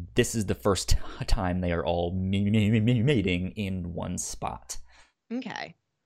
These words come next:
Speaker 1: Um, so they spend those five months preparing, and then they get ready to do the,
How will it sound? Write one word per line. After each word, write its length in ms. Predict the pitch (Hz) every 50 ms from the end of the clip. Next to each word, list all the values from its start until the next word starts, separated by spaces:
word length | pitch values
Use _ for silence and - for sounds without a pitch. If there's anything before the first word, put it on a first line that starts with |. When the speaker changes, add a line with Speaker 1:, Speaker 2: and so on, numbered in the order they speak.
| _ _ -
Speaker 1:
Um, 800 | 127 131 131 131 131 131 127 123 127 127 123 123 127 127 - - - -
so 100 | - 131
they 120 | 139 190
spend 260 | 202 - - 175 165 165
those 140 | 165 151 -
five 300 | - - 131 131 139 127
months 320 | 123 120 120 120 113 -
preparing, 1500 | - - - 120 - - - - - - - - - - - - - - - 107 104 120 110 98 98 95 90 95 101
and 140 | 85 98 104
then 140 | 107 110 120
they 120 | 117 110
get 260 | 104 101 104 107 - -
ready 420 | 101 95 98 101 95 92 95 92
to 140 | - - -
do 260 | 85 - 90 87 87
the, 100 | 87 90